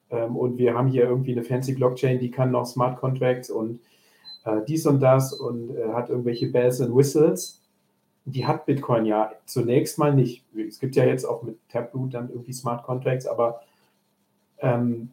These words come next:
die eigentliche Funktion ist ja nicht geändert. Es bleibt ja trotzdem der, der, der Haupt-, die Hauptfunktion, dass diese,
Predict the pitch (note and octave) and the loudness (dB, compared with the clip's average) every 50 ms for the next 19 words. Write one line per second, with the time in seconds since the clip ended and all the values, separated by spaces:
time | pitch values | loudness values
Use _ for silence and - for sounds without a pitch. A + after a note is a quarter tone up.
0 | _ _ _ _ C3 C3+ D#3+ D#3+ C3+ E3 E3 E3+ E3 - - C3+ - D3 C#3 - | _ _ _ _ 2 4 4 6 6 6 4 4 2 0 0 0 0 0 0 4
1 | - E3+ F#3 F3+ D3+ C3 - C3+ B2+ B2+ B2+ - D3 - D3+ E3+ C#3 G#2+ G2+ - | 6 6 6 6 6 4 4 2 2 2 2 2 4 4 6 6 6 4 2 0
2 | - - - B2+ B2 B2 - - B2+ C3 - - C3+ C3+ - - - D3+ C#3+ D3 | -6 -6 -2 0 0 2 2 2 2 2 2 2 2 2 2 2 2 2 4 4
3 | C#3 C3 B2+ C3+ C3+ - C3 B2 B2 B2 A#2+ A#2+ - B2+ B2 A#2+ A2+ A2+ A#2 C3 | 4 2 2 0 -2 -2 0 0 0 0 -2 -6 -4 -4 -4 -2 0 0 0 2
4 | C3 C3+ - C3+ A#2+ C3 C#3+ C3+ - - F3 E3 E3 - D#3+ D3+ D#3+ E3 F3+ E3+ | 2 2 0 2 2 2 2 0 -2 -2 -2 -2 0 0 0 2 2 2 2 0
5 | D3+ - - D3 C#3+ C3+ C#3+ D3 D3 C#3+ | -2 -2 -4 -4 -2 2 2 2 2 0